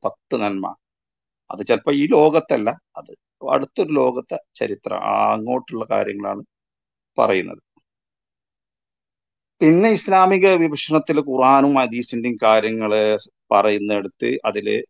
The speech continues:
നമ്മളൊരു കാര്യം അതില് വളരെ വ്യക്തമായിട്ട് ചിന്തിക്കേണ്ട കാര്യം എന്ന് വെച്ചാല്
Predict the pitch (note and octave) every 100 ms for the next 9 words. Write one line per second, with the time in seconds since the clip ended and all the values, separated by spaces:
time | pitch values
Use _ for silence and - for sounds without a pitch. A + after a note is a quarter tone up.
0 | G#2+ G#2+ G#2 G#2+ A#2+ A2+ G#2 G2+ A2+ A2+
1 | G2 G2+ G#2+ G#2 G2+ G2 G2+ G2+ G2 G#2
2 | - _ A2 A2 G#2 - G#2 F2+ - F#2+
3 | G2 F2+ F2+ F2+ E2+ F2